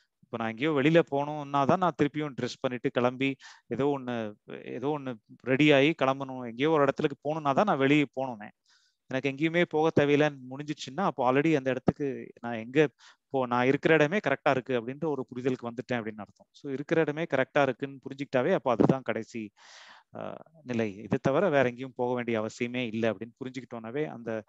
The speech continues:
அந்த ஸ்டேட்டுக்கு வந்துட்டோம் அப்படின்னு நீங்க புரிஞ்சுக்கலாம். So அது ஒரு indicator மாதிரி நீங்க வச்சுக்கலாம் அப்படின்றதுக்காக. So, so அவர் கேட்ட கேள்வி வந்து தியானம் அதெல்லாம் சொல்லிட்டு இருந்தாரு. So அந்த மாதிரி இப்ப நான் சொன்ன மாதிரி அதெல்லாம் வந்து ஒரு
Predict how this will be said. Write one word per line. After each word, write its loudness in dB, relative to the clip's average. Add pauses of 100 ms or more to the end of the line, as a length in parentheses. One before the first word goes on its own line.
(280)
அந்த -8
ஸ்டேட்டுக்கு -2
வந்துட்டோம் -12
அப்படின்னு -18
நீங்க -12
புரிஞ்சுக்கலாம். -14 (540)
So -10
அது -4
ஒரு 0
indicator 0
மாதிரி -4
நீங்க -10
வச்சுக்கலாம் -10
அப்படின்றதுக்காக. -2 (1500)
So, -12 (1160)
so -10
அவர் -2
கேட்ட 6
கேள்வி 4
வந்து 0 (220)
தியானம் 2 (520)
அதெல்லாம் -2
சொல்லிட்டு -8
இருந்தாரு. -4 (440)
So -10 (120)
அந்த 0
மாதிரி 4
இப்ப -4
நான் -4
சொன்ன -4
மாதிரி 2
அதெல்லாம் 2
வந்து -6
ஒரு 0